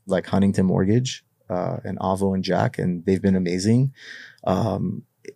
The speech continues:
in kinda, like, pushing our brand and, uh, believing in just commercial real estate overall. Like, forget about Help With My Loan, forget about the software. It's just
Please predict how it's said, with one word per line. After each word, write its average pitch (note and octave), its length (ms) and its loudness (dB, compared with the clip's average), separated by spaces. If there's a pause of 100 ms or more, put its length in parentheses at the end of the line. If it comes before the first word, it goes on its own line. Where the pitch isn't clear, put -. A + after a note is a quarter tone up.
(320)
in F#2+ 420 2
kinda, F#2+ 300 2
like, F2+ 260 -2
pushing G2 340 6
our F#2+ 80 4
brand F#2+ 400 4
and, F2+ 400 0
uh, F#2 140 0
believing G2 520 4
in F#2+ 160 4
just F#2 240 0
commercial G#2 400 6
real G2 200 6
estate F#2 260 2
overall. F#2 340 2
Like, F2+ 140 -2
forget G#2+ 260 4
about G#2 200 4
Help F#2 160 0
With F#2 100 -4
My F#2 120 2
Loan, F#2 180 2
forget F2+ 200 0
about F#2+ 160 4
the - 80 -8
software. F#2 420 0
It's D#2+ 140 -6
just F2+ 180 0